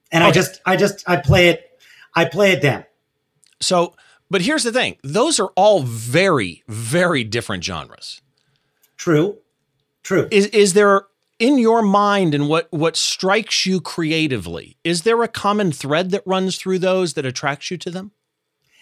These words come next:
Speaker 1: Uh, absolutely. At, at the end of the day, um, all photography is storytelling.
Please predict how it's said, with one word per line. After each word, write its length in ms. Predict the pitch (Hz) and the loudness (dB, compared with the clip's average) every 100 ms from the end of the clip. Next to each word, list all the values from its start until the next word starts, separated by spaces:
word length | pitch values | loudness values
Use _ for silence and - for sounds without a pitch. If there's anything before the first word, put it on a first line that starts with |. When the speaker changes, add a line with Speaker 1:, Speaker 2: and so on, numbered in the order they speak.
| - _ | -20 _
Speaker 1:
Uh, 180 | 175 175 | 2 2
absolutely. 680 | 196 220 - 175 233 160 135 | 2 -2 -2 -4 -2 0 0
At, 180 | 156 - | 0 -2
at 120 | 170 | -4
the 100 | 196 | -2
end 100 | 233 | -4
of 60 | 190 | -4
the 80 | 170 | -2
day, 600 | 156 147 139 127 120 - | 0 2 2 -2 -6 -8
um, 440 | 135 127 127 123 - _ _ - | -4 -2 -4 -6 -12 _ _ 4
all 200 | 208 208 | 4 4
photography 880 | 185 151 135 123 139 123 120 117 _ _ _ _ | 2 4 2 0 0 0 0 -4 _ _ _ _
is 440 | 151 139 123 - _ _ | 2 4 2 -8 _ _
storytelling. 640 | - 185 143 - 113 87 | -4 2 2 0 -6 -8